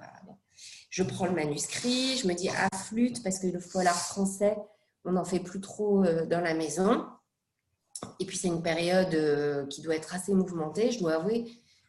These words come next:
honte sur moi, que je mets, je traîne un petit peu à lire le texte.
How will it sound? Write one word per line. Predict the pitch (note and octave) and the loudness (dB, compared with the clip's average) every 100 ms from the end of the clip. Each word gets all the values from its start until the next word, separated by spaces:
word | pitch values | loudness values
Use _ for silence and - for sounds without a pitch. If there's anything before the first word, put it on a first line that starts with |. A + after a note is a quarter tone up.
| _ _ | _ _
honte | G#3 G#3+ | -4 -2
sur | - F#3 | 0 4
moi, | G#3 - | 4 4
que | A#3+ | 4
je | F#3+ | 4
mets, | F3+ E3+ E3 | 4 2 2
je | E3 | 0
traîne | E3+ - C4 B3 | -2 0 4 6
un | G3+ | 4
petit | F#3+ - - | 2 -4 -6
peu | A3+ | 0
à | G3+ | 2
lire | F3+ E3 D3 | 2 -2 -2
le | - | -2
texte. | F3+ A#3 C#4 - | 4 4 2 -4